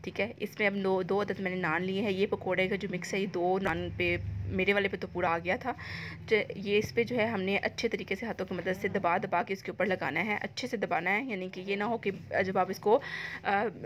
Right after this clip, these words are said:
घी में, ऑयल में फ्राई करें तो क्या हो, ये उतरा हो सारा जो है, ये, अ, जो है घी ख़राब किया हो इसने। तो अच्छे तरीके से दबा दबा के हाथों की मदद से इसके ऊपर, अ, फुली कवर करना है इसको। और, अ, अ, ये हम सिर्फ फ्रंट पे लगाएंगे, बैक पे हम इसको नहीं लगाएंगे।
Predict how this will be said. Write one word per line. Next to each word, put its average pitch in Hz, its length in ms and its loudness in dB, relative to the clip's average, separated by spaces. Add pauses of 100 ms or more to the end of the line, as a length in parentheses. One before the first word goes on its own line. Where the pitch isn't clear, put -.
घी 202 260 0
में, 214 260 4
ऑयल 196 240 4
में 214 80 0
फ्राई 185 260 -2
करें 196 240 0
तो 196 120 -6
क्या 190 160 0
हो, 190 140 6
ये 180 140 -2
उतरा 190 460 2
हो 185 300 -2
सारा 185 260 2
जो 208 120 -2
है, 180 140 0
ये, 180 100 -2
अ, 170 40 -14 (400)
जो 175 340 -4
है 180 100 2
घी 185 200 -6
ख़राब 175 260 -2
किया 165 180 -4
हो 143 60 -2
इसने। 277 240 -4 (300)
तो - 60 -4
अच्छे 226 160 2
तरीके 214 220 0
से 202 100 -4
दबा 180 200 4
दबा 202 220 -4
के 220 140 -6
हाथों 202 200 -4
की 180 120 -8
मदद 175 100 -4
से 185 120 -4
इसके 185 200 -4
ऊपर, 220 220 0 (320)
अ, 180 220 4
फुली 226 360 2
कवर 190 300 2
करना 196 260 0
है 196 120 4
इसको। 202 320 -6 (220)
और, 160 380 2
अ, 170 340 4 (320)
अ, 185 180 2 (100)
ये 202 160 0
हम 220 120 2
सिर्फ 214 180 0
फ्रंट 208 260 2
पे 226 60 6
लगाएंगे, 196 400 0
बैक 165 300 0
पे 202 60 -4
हम 190 140 -4
इसको 226 300 0 (280)
नहीं 180 180 2
लगाएंगे। 160 440 -2